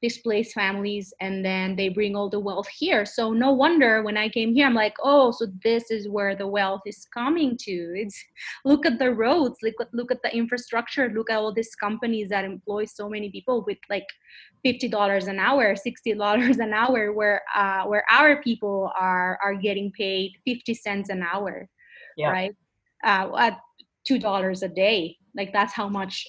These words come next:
Speaker 1: ha-, that's how much, uh, mining employees, uh, get in, <laughs> in Canadian mining companies. So, and, and also, you know, human trafficking, you know, there are many cities in the world that are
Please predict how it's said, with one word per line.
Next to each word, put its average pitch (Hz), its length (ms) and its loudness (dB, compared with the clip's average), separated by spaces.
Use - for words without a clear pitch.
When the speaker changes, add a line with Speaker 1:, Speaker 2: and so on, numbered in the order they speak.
Speaker 1:
ha-, - 220 0
that's 240 220 4
how 214 180 -4
much, 196 440 -6
uh, 185 160 -4
mining 202 540 -4
employees, 190 580 -8
uh, 175 260 -8
get 220 320 4
in, 208 180 -4
<laughs> - 80 -14
in 233 120 0
Canadian 202 600 -6
mining 196 260 -8
companies. 302 420 -2
So, 254 320 6
and, 247 340 2
and 254 120 2
also, 285 680 2
you 247 140 -4
know, 233 140 0
human 247 360 -2
trafficking, 247 800 -4
you 226 100 -4
know, 202 280 -2
there 214 200 0
are 214 160 2
many 208 560 -4
cities 208 360 -6
in 202 100 -6
the 196 80 -4
world 190 340 -2
that 185 80 -6
are 180 340 -2